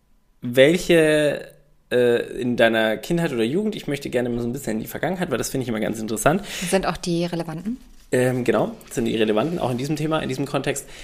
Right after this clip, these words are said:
Speaker 1: ähm, wann du das empfunden hast, in welcher Situation.
Speaker 2: Yes, please. Okay,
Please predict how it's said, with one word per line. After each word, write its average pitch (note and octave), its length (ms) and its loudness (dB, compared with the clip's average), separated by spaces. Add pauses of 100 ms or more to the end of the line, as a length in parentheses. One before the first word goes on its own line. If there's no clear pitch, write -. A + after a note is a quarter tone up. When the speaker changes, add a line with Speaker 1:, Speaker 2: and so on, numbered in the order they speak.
(560)
Speaker 1:
ähm, B2 560 0 (100)
wann C#3+ 160 4
du D3+ 60 0
das D3 240 2
empfunden C3+ 440 0
hast, F2 260 -4
in B2+ 60 -2
welcher C3 200 2
Situation. A#2+ 680 -2 (540)
Speaker 2:
Yes, E3+ 360 -6
please. - 580 -10 (3250)
Okay, E3+ 220 -8